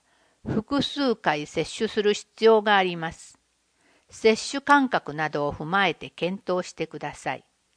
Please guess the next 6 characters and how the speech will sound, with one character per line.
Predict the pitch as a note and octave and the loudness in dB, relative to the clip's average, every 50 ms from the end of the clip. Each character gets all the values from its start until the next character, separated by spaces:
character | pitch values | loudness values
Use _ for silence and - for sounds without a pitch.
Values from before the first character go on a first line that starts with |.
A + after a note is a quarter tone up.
| _ _ _ _ _ _ _ _ _ _ _ _ _ _ | _ _ _ _ _ _ _ _ _ _ _ _ _ _
三 | _ - - C4 C4+ B3 A3+ | _ 4 6 6 6 6 6
月 | G3+ F3+ E3+ - - | 4 2 2 0 -8
末 | - - F#3 G3+ G#3 G#3+ | -12 -4 0 2 2 2
ま | G#3+ G#3+ G#3 | 4 2 2
で | F#3 F3+ | 0 0
に | E3 D#3+ D#3 D#3 - | -4 -4 -8 -14 -16